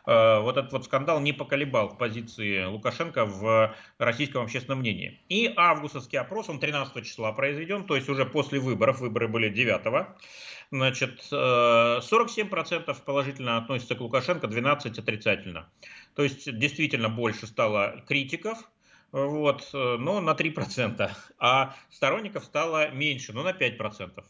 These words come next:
То есть, э, баланс все равно четверократный, э, ч-, четырехкратный,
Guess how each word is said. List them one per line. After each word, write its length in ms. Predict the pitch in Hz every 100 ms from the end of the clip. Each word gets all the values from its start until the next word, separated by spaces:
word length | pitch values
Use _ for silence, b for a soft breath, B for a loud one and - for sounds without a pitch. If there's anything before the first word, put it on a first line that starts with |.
| _
То 60 | -
есть, 240 | 139 -
э, 140 | 143 117
баланс 560 | 107 143 185 202 -
все 140 | - 127
равно 260 | 123 170
четверократный, 920 | - 143 139 131 131 160 175 123 123
э, 60 | 117
ч-, 140 | - -
четырехкратный, 960 | - 120 131 - - 120 120 - 95